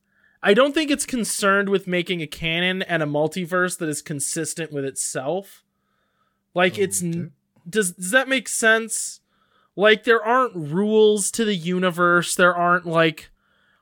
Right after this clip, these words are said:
Speaker 1: hierarchies of characters. There's not a lot of structure or organization. Um, it's just, like, and especially later on, it's just, like, Hellboy's walking through a forest and encounters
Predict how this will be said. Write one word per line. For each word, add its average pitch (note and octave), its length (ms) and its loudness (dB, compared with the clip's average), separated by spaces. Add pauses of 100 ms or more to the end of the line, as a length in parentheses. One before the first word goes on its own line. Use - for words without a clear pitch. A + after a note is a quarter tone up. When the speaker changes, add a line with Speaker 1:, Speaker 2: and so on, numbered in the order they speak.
Speaker 1:
hierarchies F3+ 960 4
of D#3+ 140 -6
characters. E3+ 840 2
There's E3 220 0
not F3 220 4
a F#3 60 2
lot F3 240 4
of D3+ 80 -4
structure E3 560 -2
or D#3+ 280 0
organization. D#3 1000 -4 (500)
Um, E3+ 460 4 (420)
it's G#3+ 220 2
just, A#3+ 340 2
like, G#3 380 2
and G3 140 2
especially A3 640 2
later F3 400 2
on, E3+ 280 2
it's E3+ 200 -2
just, G3 220 -4
like, F#3 240 2 (460)
Hellboy's A3+ 500 6
walking G3+ 400 4
through A3 260 0
a G#3 60 4
forest G#3+ 680 2
and E3+ 140 -2
encounters A3+ 720 -4